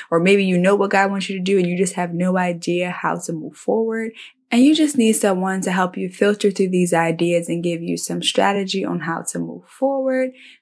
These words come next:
visit organize my thoughts dot com to set up a clarity session with me where I'll actually work with you one-on-one and help you build out a plan for how to move forward.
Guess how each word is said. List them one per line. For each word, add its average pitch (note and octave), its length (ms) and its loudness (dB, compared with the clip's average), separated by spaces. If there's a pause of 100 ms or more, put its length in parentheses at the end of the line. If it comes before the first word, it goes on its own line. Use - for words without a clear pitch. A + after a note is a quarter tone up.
(220)
visit B3+ 260 4
organize G#3+ 560 4
my F#3 160 -2
thoughts F3+ 320 -4
dot F3+ 300 0
com G#3+ 360 -2
to G3+ 140 -2
set - 260 0
up F#3 160 -2
a F#3 120 -2
clarity B3 480 2
session F3+ 400 -2
with F3+ 180 -8
me F3+ 160 -2
where F#3 140 2
I'll G3 240 2
actually G#3+ 260 -2
work G3 240 -2
with F#3+ 160 -6
you F#3 100 -4
one-on-one F3 1000 -4 (320)
and G#3 160 2
help G#3 280 0
you F#3+ 200 2
build F3+ 340 2
out F3 220 2
a F3 60 -6
plan F3 360 -8
for F3 80 -10
how F3+ 240 -4
to F3 160 -8
move E3 240 -10
forward. E3 540 -10